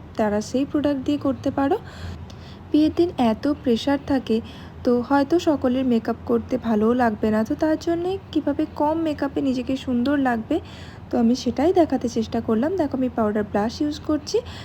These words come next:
Then আইশ্যাডোটাও আমি খুব নর্মাল ইউজ করব, just একটা ব্রাউন কালার নিয়েছি, লাইট ব্রাউন কালার। Then আমি একটা ডার্ক ব্রাউন কালার ইউজ করব।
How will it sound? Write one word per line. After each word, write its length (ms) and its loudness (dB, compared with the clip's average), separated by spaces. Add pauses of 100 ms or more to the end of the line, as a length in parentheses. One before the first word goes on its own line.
(140)
Then 160 2
আইশ্যাডোটাও 640 2
আমি 200 -2 (100)
খুব 260 6 (100)
নর্মাল 520 4
ইউজ 200 0
করব, 320 0
just 380 -2
একটা 240 -2
ব্রাউন 420 2
কালার 320 0
নিয়েছি, 480 2 (240)
লাইট 320 4
ব্রাউন 240 2
কালার। 320 4 (920)
Then 180 8
আমি 200 6
একটা 200 2
ডার্ক 320 4
ব্রাউন 240 2
কালার 260 0
ইউজ 260 0
করব। 380 -4